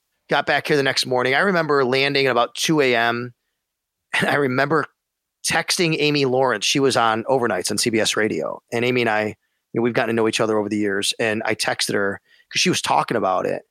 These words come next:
And I said, "Amy, if you want me to go on, I'll go on with you to tell you, though, what's going on," because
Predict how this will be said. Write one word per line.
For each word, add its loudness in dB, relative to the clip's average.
And -2
I -2
said, 2
"Amy, 2
if -4
you 0
want 2
me 0
to -2
go 2
on, 2
I'll 0
go 0
on 2
with -2
you -4
to -8
tell -2
you, 0
though, -4
what's -4
going -4
on," -2
because -2